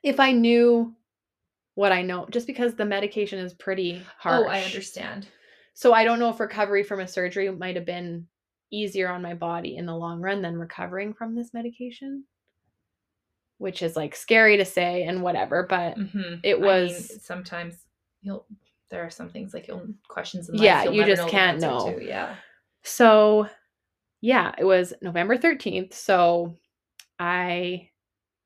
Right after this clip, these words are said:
Speaker 1: or sorry, this was November fifteenth. I got the blood work, I got the ultrasound. Oh, yeah, so then he says, "You're getting the surgery," comes back, says, "Okay, no, we can give you the medication." And then a nurse literally walks in behind him and goes, "The O R is ready for her."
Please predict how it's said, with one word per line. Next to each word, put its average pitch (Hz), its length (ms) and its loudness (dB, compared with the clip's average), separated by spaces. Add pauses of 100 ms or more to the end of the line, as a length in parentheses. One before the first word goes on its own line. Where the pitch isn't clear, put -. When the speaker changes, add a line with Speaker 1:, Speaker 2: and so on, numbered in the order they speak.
(380)
Speaker 1:
or 202 120 2
sorry, 175 200 0
this 180 140 -10
was 202 100 -10
November 196 340 -4
fifteenth. 185 640 -8 (120)
I 175 80 -8
got 185 180 -2
the 208 60 -8
blood 190 200 0
work, 185 200 -2
I - 40 -8
got 180 200 -6
the - 60 -12
ultrasound. 180 520 -8
Oh, 190 60 0
yeah, 185 180 0
so - 140 -14
then 196 120 -4
he 196 80 -8
says, 185 200 -4
"You're 180 80 -6
getting 220 200 2
the 220 80 -6
surgery," 185 580 -4 (100)
comes 208 240 -6
back, 185 280 0
says, 185 240 -6
"Okay, 190 280 -4
no, 196 260 0
we 190 160 0
can 208 180 -8
give 190 140 -2
you 190 160 -2
the 180 380 -4 (1080)
medication." 190 840 -2 (340)
And 202 120 -4
then 196 100 0
a 196 60 2
nurse 196 340 0
literally 185 280 -2
walks 185 340 -6
in 185 120 -8
behind 185 340 -8
him 196 80 -12
and 185 100 -10
goes, 196 180 -8
"The 233 100 -2
O 277 120 6
R 311 140 6
is 294 100 -2
ready 294 260 2
for 254 140 -4
her." 226 420 -2